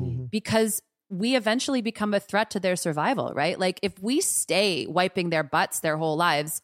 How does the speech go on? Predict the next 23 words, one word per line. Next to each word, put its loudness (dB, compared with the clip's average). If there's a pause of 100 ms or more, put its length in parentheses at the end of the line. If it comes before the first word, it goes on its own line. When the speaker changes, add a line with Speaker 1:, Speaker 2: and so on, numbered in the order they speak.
Speaker 2:
what -2
kind 0
of -2
adults 0
are 0
they 0
gonna -4
be? -10
So 0 (540)
it's -2 (140)
actually 0 (120)
our 4
role, 4
even 0
though 6
our 4
ego 0
so 4
badly 2
wants 0
them -2
to -4
be -4